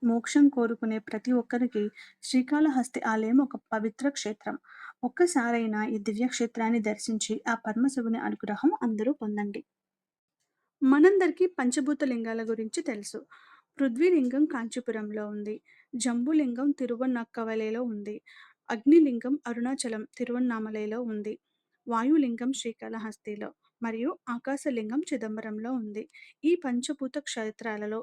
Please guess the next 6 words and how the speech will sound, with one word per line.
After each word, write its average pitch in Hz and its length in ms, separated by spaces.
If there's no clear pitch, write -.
నేనైతే 240 640
అరుణాచలం, 240 720
చిదంబరం 233 580
అయితే 214 200
దర్శనం 220 420
చేసుకున్నాను. 214 640